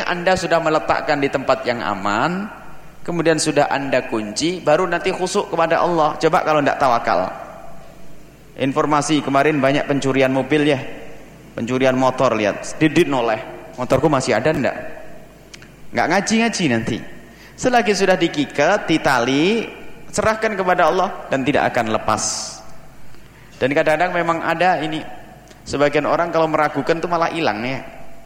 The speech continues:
karena kurang tawakal. Serahkan kepada Allah subhanahu wa ta'ala, Allah yang akan menjaganya. Nah ini, tafwid ilaihi, menyerahkan kepada Allah subhanahu wa ta'ala.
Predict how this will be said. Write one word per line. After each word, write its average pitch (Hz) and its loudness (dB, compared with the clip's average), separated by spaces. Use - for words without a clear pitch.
karena 143 0
kurang 165 2
tawakal. 165 2
Serahkan 214 2
kepada 190 2
Allah 175 2
subhanahu 165 2
wa 147 2
ta'ala, 170 2
Allah 156 4
yang 135 0
akan 135 0
menjaganya. 101 0
Nah 135 2
ini, 139 2
tafwid 180 0
ilaihi, 135 2
menyerahkan 165 0
kepada 156 2
Allah 160 2
subhanahu 143 2
wa 135 4
ta'ala. 113 0